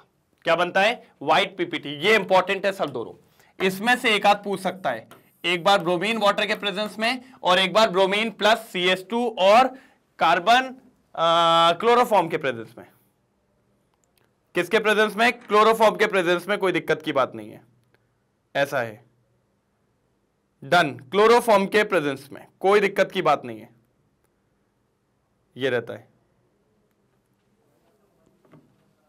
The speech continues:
जल्दी, जल्दी, जल्दी, हो गया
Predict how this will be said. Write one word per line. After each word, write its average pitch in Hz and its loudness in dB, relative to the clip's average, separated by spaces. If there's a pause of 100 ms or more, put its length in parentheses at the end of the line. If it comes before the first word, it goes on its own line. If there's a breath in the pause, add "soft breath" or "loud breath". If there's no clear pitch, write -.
(100)
जल्दी, 190 -2
जल्दी, 170 -2
जल्दी, 120 -12 (1400)
हो 156 2
गया 220 4